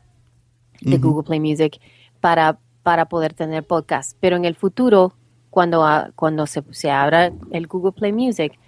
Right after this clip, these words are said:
Speaker 1: se van a ver los podcasts ahí también. Yo creo que eso sería quizás lo mejor que le puede pasar a, a podcast en,
Speaker 2: Claro.
Speaker 1: en este año.
Speaker 2: Sí, sí.
Speaker 1: Porque en este momento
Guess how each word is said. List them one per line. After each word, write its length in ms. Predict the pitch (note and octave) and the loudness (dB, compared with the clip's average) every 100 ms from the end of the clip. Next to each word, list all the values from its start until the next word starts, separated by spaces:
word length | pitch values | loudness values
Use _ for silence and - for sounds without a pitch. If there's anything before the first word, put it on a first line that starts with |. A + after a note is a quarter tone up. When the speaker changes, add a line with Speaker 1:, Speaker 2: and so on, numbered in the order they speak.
| _ - | _ -8
Speaker 1:
se 160 | F#3 | -2
van 220 | E3 D#3+ | 0 0
a 60 | E3 | 0
ver 160 | D#3 D3+ | -2 -2
los 120 | D3+ | -4
podcasts 420 | E3 D3+ D3 - | -4 -4 -6 -6
ahí 140 | D3 D3 | -6 -4
también. 340 | D3 D3+ D3+ | -6 -4 -2
Yo 80 | D#3+ | 0
creo 180 | E3+ G3 | 2 2
que 200 | - F#3+ | 2 2
eso 240 | G3 A3 G3+ | 2 2 0
sería 540 | G3+ F3+ E3+ D#3+ D#3+ _ - _ _ _ _ - | 0 2 4 4 2 _ -20 _ _ _ _ -10
quizás 760 | F3+ D#3+ F#3+ F3+ G3+ - - | -8 -2 2 2 2 -2 -8
lo 180 | - F#3+ | -6 -2
mejor 320 | F#3 E3 F3 | -2 -2 -4
que 120 | - F#3+ | 0 0
le 80 | |
puede 240 | F3+ F3+ F3+ | 2 0 0
pasar 380 | E3+ D#3+ F#3 E3 | -2 -2 0 2
a, 120 | D#3+ | 0
a 120 | D#3+ | -2
podcast 480 | - F3+ - E3 - | -6 -6 -6 -8 -6
en, 80 | - | 0
Speaker 2:
Claro. 240 | C3 A#2+ | 2 4
Speaker 1:
en 60 | D#3 | 2
este 200 | D#3+ - | -2 0
año. 320 | F3+ D#3+ D3 - _ _ - | 0 -2 -10 -16 _ _ -12
Speaker 2:
Sí, 180 | - A2 | -2 0
sí. 80 | A#2+ | 2
Speaker 1:
Porque 500 | G3 C3 F3 D#3+ D#3 _ _ - | 2 2 0 0 -4 _ _ -12
en 120 | F3 | -4
este 220 | F3 - F3+ | -4 -2 -4
momento 600 | E3 G3 G#3+ F3 D#3+ | 0 0 2 2 0